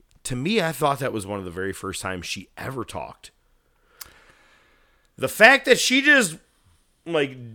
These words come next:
made a deal in another language, I was like, "Oh, this just brought her to a completely different level." Especially with the Latino, he, oh my God, oh,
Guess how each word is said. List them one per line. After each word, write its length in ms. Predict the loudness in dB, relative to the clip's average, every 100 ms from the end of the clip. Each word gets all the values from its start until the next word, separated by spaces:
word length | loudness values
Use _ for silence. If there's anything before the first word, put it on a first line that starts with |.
| -16
made 400 | -8 2 2 4
a 100 | 0
deal 760 | -2 -10 -6 -2 2 2 2 0
in 180 | 0 0
another 400 | 0 0 0 0
language, 640 | -2 -4 -4 -4 -6 -6 -6
I 40 |
was 140 | -4 -2
like, 200 | -4 -8
"Oh, 200 | -14 -12
this 220 | -12 -10 -8
just 320 | -8 -10 -6
brought 240 | -4 -4
her 160 | -4 -6
to 240 | -6 -8
a 40 | -8
completely 760 | -10 -14 -12 -10 -10 -6 -6
different 540 | -4 -4 -2 -2 -2 -12 -20 _ _ _
level." 580 | -10 -4 -4 -4 -14 -18 _ _ _ _ _ _ -12
Especially 500 | -10 -8 -6 -8 -8
with 160 | -12 -14
the 80 | -18
Latino, 440 | -16 -12 -12 -12
he, 200 | -14 -16 -16
oh 320 | -20 -20 -20 -20
my 160 | -20 -20
God, 200 | -20 -20 -20
oh, 420 | -16 -14 -14